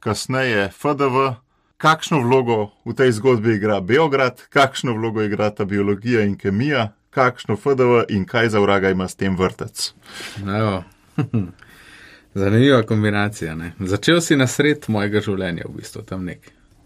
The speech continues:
Speaker 2: Em, ja, leta dva tisoč dve sem se vrnil v Ljubljano,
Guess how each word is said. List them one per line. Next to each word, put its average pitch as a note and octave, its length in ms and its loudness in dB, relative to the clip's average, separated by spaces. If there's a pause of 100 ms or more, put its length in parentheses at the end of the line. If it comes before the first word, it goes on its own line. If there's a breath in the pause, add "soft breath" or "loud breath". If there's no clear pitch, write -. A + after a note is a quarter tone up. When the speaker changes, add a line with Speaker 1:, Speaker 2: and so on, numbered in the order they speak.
(1120 loud breath)
Speaker 2:
Em, G#2 480 2 (640 loud breath)
ja, A2+ 400 2 (160 loud breath)
leta A#2 340 2
dva G#2+ 220 2
tisoč A2 320 -2
dve A2+ 160 0
sem G#2+ 160 -4
se G2 160 -4
vrnil G2 400 0
v F#2 80 -2
Ljubljano, G#2 460 2